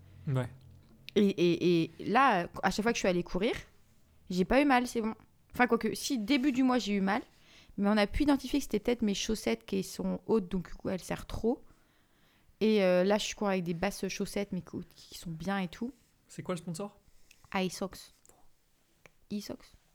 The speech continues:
Speaker 2: c'est ça ?
Speaker 1: C'est pas X-Socks ?
Speaker 2: It Socks. Je sais pas.
Speaker 1: Merci X-Socks pour le, le virement.
Speaker 2: <laughs> Si vous pouvez m'envoyer d'autres chaussettes, s'il vous plaît, il m'en faut. Parce que je compte plus m'entraîner, alors, euh,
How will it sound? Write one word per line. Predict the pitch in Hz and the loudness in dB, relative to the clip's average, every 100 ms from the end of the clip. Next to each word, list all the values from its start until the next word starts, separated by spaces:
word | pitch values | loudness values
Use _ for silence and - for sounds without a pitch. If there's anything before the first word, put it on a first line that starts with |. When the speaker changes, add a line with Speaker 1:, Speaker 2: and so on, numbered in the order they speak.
| _ | _
Speaker 2:
c'est | - | -16
ça ? | 202 262 - - _ _ _ _ _ | -14 -14 -16 -20 _ _ _ _ _
Speaker 1:
C'est | - | -10
pas | 190 - | -10 -6
X-Socks ? | - 175 - 214 - - - _ | -6 -6 -8 -10 -10 -14 -18 _
Speaker 2:
It | 226 - | -6 -4
Socks. | - 247 - - - _ _ _ _ _ _ _ _ _ - - - _ _ | -4 -4 -8 -20 -20 _ _ _ _ _ _ _ _ _ 0 0 -6 _ _
Je | - | -10
sais | 185 | -8
pas. | 170 170 - - - | -6 -8 -12 -20 -10
Speaker 1:
Merci | 131 - 131 | -8 -4 -6
X-Socks | 123 135 127 | -4 -8 -8
pour | - 127 | -6 -4
le, | 117 113 113 | 0 0 -2
le | 113 120 | -4 -4
virement. | 117 117 240 123 | -4 0 0 2
Speaker 2:
<laughs> | 269 - - 330 - 302 - - - - - - - - - - 156 - | 4 6 8 6 4 0 -2 -8 -8 -10 -16 -16 -12 -10 -6 -4 -4 -2
Si | 220 | 6
vous | 226 | 8
pouvez | 202 220 233 | 8 8 8
m'envoyer | 214 202 | 8 6
d'autres | 180 240 | 6 4
chaussettes, | - 247 - 269 | 6 4 6 4
s'il | - 196 | 2 -2
vous | 202 | 0
plaît, | 240 226 | 4 4
il | |
m'en | 196 190 | 4 2
faut. | - 220 - - | 2 0 -2 -2
Parce | 185 - - | -2 -2 2
que | |
je | 233 | 2
compte | - 233 | 4 2
plus | - 240 - | 2 -2 2
m'entraîner, | 214 196 202 220 240 | 2 2 2 4 4
alors, | 170 170 165 | 2 0 0
euh, | 170 | -2